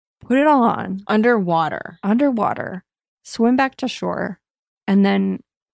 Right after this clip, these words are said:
Speaker 1: skedaddle up to
Speaker 2: <laughs>
Speaker 1: Sharon's family's cabin.
Speaker 2: And then just camp out there for the weekend.
Speaker 1: And then come back to school on Monday like nothing happened.
Speaker 2: And
Speaker 1: And
Speaker 2: just
Speaker 1: just
Speaker 2: be like,
Speaker 1: be
Speaker 2: Oh, I
Speaker 1: like, "Oh, I
Speaker 2: swam.
Speaker 1: swam to
Speaker 2: Mm,
Speaker 1: shore."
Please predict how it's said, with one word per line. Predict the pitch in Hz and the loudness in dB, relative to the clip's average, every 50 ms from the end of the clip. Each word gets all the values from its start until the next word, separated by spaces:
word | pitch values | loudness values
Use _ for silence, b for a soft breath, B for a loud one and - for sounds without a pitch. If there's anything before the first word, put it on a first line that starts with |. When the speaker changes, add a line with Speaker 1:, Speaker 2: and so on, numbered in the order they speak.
| _ _ _ - | _ _ _ -20
Speaker 1:
skedaddle | - - - 214 185 196 190 185 180 190 180 165 | -14 -6 -4 -4 -2 -2 -2 -4 -4 -4 -6 -6
up | 170 - - _ - | -6 -8 -10 _ -16
to | - - 180 160 156 - 95 - - | -12 -10 -10 -10 -10 -12 -14 -18 -16
Speaker 2:
<laughs> | _ | _
Speaker 1:
Sharon's | - - 196 - 156 170 156 - - 185 160 - | -6 -4 -4 -2 -2 -2 -2 -2 -4 -4 -4 -6
family's | - - - - 175 175 - - - 175 - - _ _ _ _ _ _ | -6 -6 -6 -6 -6 -8 -10 -12 -14 -16 -18 -20 _ _ _ _ _ _
cabin. | - - - - - - | -8 -8 -8 -10 -8 -4
Speaker 2:
And | 190 190 196 | 0 2 2
then | 196 190 185 | 2 2 2
just | 180 180 - - | 0 -2 -4 -4
camp | - 208 196 202 202 | -4 -2 -2 0 2
out | 202 202 196 | 0 0 0
there | 185 175 175 | -2 -2 -2
for | - 185 | -2 -4
the | 180 175 | -4 -2
weekend. | 170 165 160 - 175 165 160 156 156 190 | -2 -4 -4 -4 -4 -2 -2 -2 -2 0
Speaker 1:
And | 196 | 0
then | 202 196 190 | 0 0 -2
come | - - 233 220 | -2 -2 0 0
back | 214 214 208 - | 0 0 -2 -6
to | - 196 | -10 -6
school | - - 190 190 | -2 0 0 0
on | 185 180 | 0 0
Monday | 180 180 175 - 180 165 | -2 -4 -4 -4 -6 -6
like | 175 185 180 - | -6 -8 -6 -4
nothing | 196 190 - 202 196 | -4 -4 -2 -2 -4
happened. | 175 185 170 170 - - 175 | -4 -4 -4 -4 -4 -6 -2
Speaker 2:
And | 170 214 | 0 0
Speaker 1:
And | 220 | 0
Speaker 2:
just | 190 190 | 0 0
Speaker 1:
just | 220 214 202 | 0 0 2
Speaker 2:
be | - | 2
like, | - 320 302 - - | 2 2 0 0 0
Speaker 1:
be | - | 0
Speaker 2:
Oh, | 381 | 2
I | 359 | 2
Speaker 1:
like, | 294 | 2
"Oh, | 262 | 2
I | 247 | 0
Speaker 2:
swam. | 220 | -2
Speaker 1:
swam | - 285 277 269 254 | -2 0 0 0 0
to | - | 0
Speaker 2:
Mm, | 220 220 | 0 2
Speaker 1:
shore." | 214 196 196 202 185 | 2 2 0 0 -4